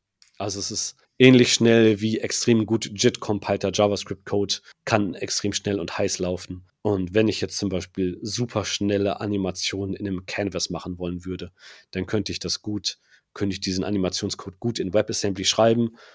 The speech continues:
und würde dann dem Modul quasi Zugriff zu dem Canvas geben, zu Canvas-Methoden.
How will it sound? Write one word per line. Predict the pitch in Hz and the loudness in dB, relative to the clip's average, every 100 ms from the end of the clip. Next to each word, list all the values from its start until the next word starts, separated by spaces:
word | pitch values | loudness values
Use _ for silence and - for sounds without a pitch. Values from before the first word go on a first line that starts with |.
| _ - | _ -12
und | 92 | -4
würde | 101 92 | -4 -2
dann | 87 | -2
dem | 90 | -2
Modul | 90 92 101 104 | -4 -6 -2 -4
quasi | 87 - 90 90 | -4 -4 -4 -4
Zugriff | 87 - 92 87 | -8 -8 -8 -8
zu | - | -6
dem | 87 | -8
Canvas | - 104 95 - | 0 0 0 -4
geben, | 92 90 | -6 -6
zu | - - | -8 -8
Canvas-Methoden. | - 98 92 - 90 110 110 107 | -4 -4 -4 -8 -8 -2 -2 -2